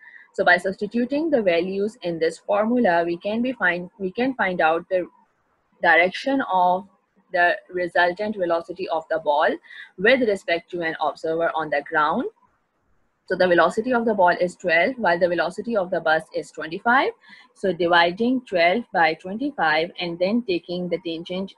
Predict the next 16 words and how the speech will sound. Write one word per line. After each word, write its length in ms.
inverse 580
of 200
this 380
value, 640
we 320
can 220
find 320
out 320
the 180
angle 640
theta 560
approximately 1080
equal 460
to 440
twenty-six 960
degree. 440